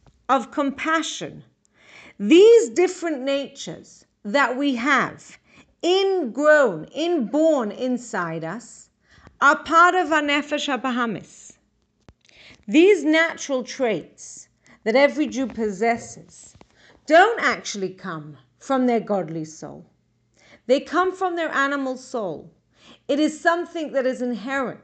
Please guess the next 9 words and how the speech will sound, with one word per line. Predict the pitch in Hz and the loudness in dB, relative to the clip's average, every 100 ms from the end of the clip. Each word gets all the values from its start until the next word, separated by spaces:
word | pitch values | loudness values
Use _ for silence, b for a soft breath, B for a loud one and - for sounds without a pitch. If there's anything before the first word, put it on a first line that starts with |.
| _ _ _ - | _ _ _ -4
inborn | 311 320 214 285 285 277 | 0 0 0 2 2 0
inside | 254 247 220 165 160 156 | -4 -6 -8 -8 -10 -14
them. | - 170 _ _ _ _ _ _ _ _ B B B B B | -20 -20 _ _ _ _ _ _ _ _ B B B B B
These | 226 392 466 - | 6 8 8 4
attributes | 302 320 - - 254 170 156 - - - - | 0 0 -2 -8 -10 -10 -14 -14 -18 -12 -2
are | 285 | 0
not | 294 330 392 | 2 0 0
always | - 349 330 311 240 220 | 0 0 0 -2 -4 -2
done | 285 247 156 | -2 0 -4